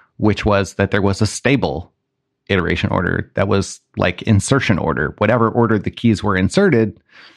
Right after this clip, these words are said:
that's the way it would iterate. And someone, I think it was Opera, it might have been Google, uh, when they were redoing JavaScript engine things,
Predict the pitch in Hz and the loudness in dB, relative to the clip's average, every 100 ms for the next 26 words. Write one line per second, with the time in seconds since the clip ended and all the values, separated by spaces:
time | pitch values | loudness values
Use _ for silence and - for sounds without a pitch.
0 | _ _ 104 101 - 101 98 101 104 98 | _ _ -2 -2 -6 -4 -4 -4 -4 -4
1 | 98 95 - - _ _ _ _ _ _ | -2 -4 -6 -12 _ _ _ _ _ _
2 | _ _ _ _ _ _ - - - 113 | _ _ _ _ _ _ -20 -12 -2 2
3 | 110 104 92 - - 208 185 131 117 107 | 4 2 -2 -4 2 4 4 4 2 0
4 | - 185 147 123 117 - - 101 104 120 | 0 2 2 2 0 -2 -6 -2 0 2
5 | 120 107 101 131 110 107 98 98 104 107 | 2 2 2 2 2 2 0 0 0 0
6 | 104 - - - - _ _ 104 107 107 | 0 -8 -20 -20 -20 _ _ -4 0 0
7 | 101 101 107 107 104 101 90 _ _ _ | 0 0 2 2 2 0 -4 _ _ _
8 | _ _ 123 120 120 113 107 101 - 110 | _ _ 2 4 4 4 2 0 0 -2
9 | 107 - 104 95 98 104 98 101 98 101 | -2 -4 -2 0 0 -2 -4 -4 -4 -4
10 | - | -8